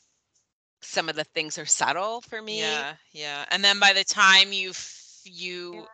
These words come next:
Speaker 1: Yeah.
Speaker 2: realize that you're not feeling as great, you're feeling really not as great.
Speaker 1: And then it's another four weeks before it kicks in for me. Do you know what I'm
Speaker 2: Yeah.
Speaker 1: saying? So
Speaker 2: Yeah,
Speaker 1: anyways,
Speaker 2: yeah, yeah.
Speaker 1: I, I knew, anyway, I'm just gonna play it
Speaker 2: Just,
Speaker 1: here.
Speaker 2: yeah, you have to see how that goes. Yeah.
Speaker 1: So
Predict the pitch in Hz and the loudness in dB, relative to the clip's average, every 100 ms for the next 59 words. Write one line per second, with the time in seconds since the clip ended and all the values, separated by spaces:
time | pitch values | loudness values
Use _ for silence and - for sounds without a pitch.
0 | 220 - 220 214 214 208 202 214 208 185 | -18 -16 -14 -14 -12 -6 0 4 6 6
1 | 175 175 175 147 165 165 156 - 175 165 | 6 0 -6 -8 -6 -4 -6 -6 -6 -6
2 | 160 151 - 156 143 160 147 - 156 151 | -6 -10 -6 -6 -6 -8 -8 -6 -4 -4
3 | 151 147 156 147 139 117 95 101 - 117 | -10 -10 -6 -4 -4 -4 -6 -10 -12 -10
4 | - - _ _ 220 214 208 202 - 185 | -10 -14 _ _ -2 0 0 -2 -4 -8
5 | 175 170 170 - - 180 170 165 - 165 | -6 -6 -10 -16 -18 -16 -12 -14 -14 -20
6 | - 156 - 170 - - 170 175 - 165 | -20 -20 -20 -20 -18 -16 -16 -16 -18 -12
7 | 165 160 - 240 247 233 - 196 185 185 | -10 -10 -8 -4 -4 -4 -2 2 2 0
8 | - 165 196 165 147 139 - - - - | -2 0 0 -2 -4 -4 -8 -12 -16 -6
9 | 185 - - 175 170 156 - 196 170 127 | -4 -4 -2 -2 -4 -10 -2 0 0 -6
10 | 117 127 _ - _ _ _ _ _ - | -18 -20 _ -16 _ _ _ _ _ -10
11 | 151 139 - 185 175 160 - - - - | -10 -10 -12 -10 -8 -4 -4 -4 -4 -8
12 | - - 170 156 147 139 131 - 160 - | -10 -12 -4 -2 0 0 -2 -4 -6 -6
13 | - 131 - - - - - - - - | -6 -8 -8 -12 -14 -18 -10 -8 -8 -8
14 | - 233 214 208 202 | -10 -6 -4 -6 -6